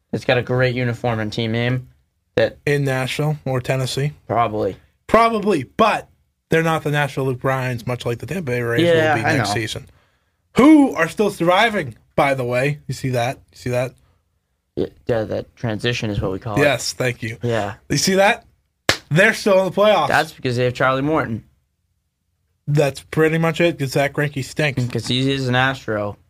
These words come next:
Speaker 2: Would
Speaker 1: Yeah.
Speaker 2: you rather Charlie Morton or Zach Greinke?
Speaker 1: Charlie Morton.
Speaker 2: In agreement.
Speaker 1: Yeah.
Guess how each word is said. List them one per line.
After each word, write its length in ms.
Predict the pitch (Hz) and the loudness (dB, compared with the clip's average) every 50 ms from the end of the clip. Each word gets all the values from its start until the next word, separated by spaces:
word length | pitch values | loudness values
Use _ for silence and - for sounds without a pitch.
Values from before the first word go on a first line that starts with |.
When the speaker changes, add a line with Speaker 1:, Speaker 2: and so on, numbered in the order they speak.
| _ _ - | _ _ -2
Speaker 2:
Would 160 | 143 160 175 | 0 2 4
Speaker 1:
Yeah. 60 | 208 | 4
Speaker 2:
you 120 | 247 254 | 4 4
rather 300 | 240 233 233 226 226 214 | 4 4 4 2 0 0
Charlie 320 | 208 - 196 190 190 185 175 | -2 0 0 2 2 2 0
Morton 380 | 170 165 165 160 156 156 151 | 0 -2 -2 -2 -4 -4 -4
or 40 | 143 | -4
Zach 280 | 123 147 135 131 123 - | -2 -2 -2 -2 -2 -4
Greinke? 320 | 123 110 - - - _ _ _ _ _ _ | -8 -10 -10 -12 -20 _ _ _ _ _ _
Speaker 1:
Charlie 260 | - 123 117 110 107 98 | 0 2 2 0 -2 -6
Morton. 320 | 73 64 76 67 - - _ _ _ _ _ _ _ _ _ _ _ _ _ _ _ _ _ _ _ _ _ _ _ - - | -8 -10 -12 -12 -14 -18 _ _ _ _ _ _ _ _ _ _ _ _ _ _ _ _ _ _ _ _ _ _ _ -6 -2
Speaker 2:
In 100 | 147 143 | -2 -2
agreement. 500 | 135 127 120 110 95 - - - - - _ _ _ _ _ | -2 -2 -4 -8 -8 -10 -12 -18 -20 -20 _ _ _ _ _
Speaker 1:
Yeah. 200 | - 113 92 - | -6 -6 -6 -6